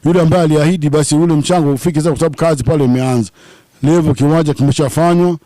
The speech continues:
tumeshazungusha mabati, vibali vya ujenzi, kila kitu viko tayari. Kwa hiyo wale wote ambao walitoa ahadi siku ya Eid, Eid al-Fitri,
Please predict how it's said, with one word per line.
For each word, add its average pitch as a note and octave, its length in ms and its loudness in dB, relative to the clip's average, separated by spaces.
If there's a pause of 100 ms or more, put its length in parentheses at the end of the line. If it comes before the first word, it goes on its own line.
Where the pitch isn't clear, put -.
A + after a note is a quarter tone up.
(360)
tumeshazungusha D3 640 0
mabati, D3 460 0
vibali C#3+ 340 0
vya D3 120 0
ujenzi, C#3+ 420 0
kila F3 200 -2
kitu D3 180 -4
viko C#3 240 -2
tayari. B2+ 240 -2
Kwa D#3 100 0
hiyo E3+ 160 0 (300)
wale E3+ 200 2
wote F#3 300 2
ambao E3+ 140 0
walitoa F3 300 2
ahadi E3+ 260 0
siku - 180 -6
ya D#3+ 80 2
Eid, E3+ 160 0
Eid D#3 400 2
al-Fitri, D#3 600 0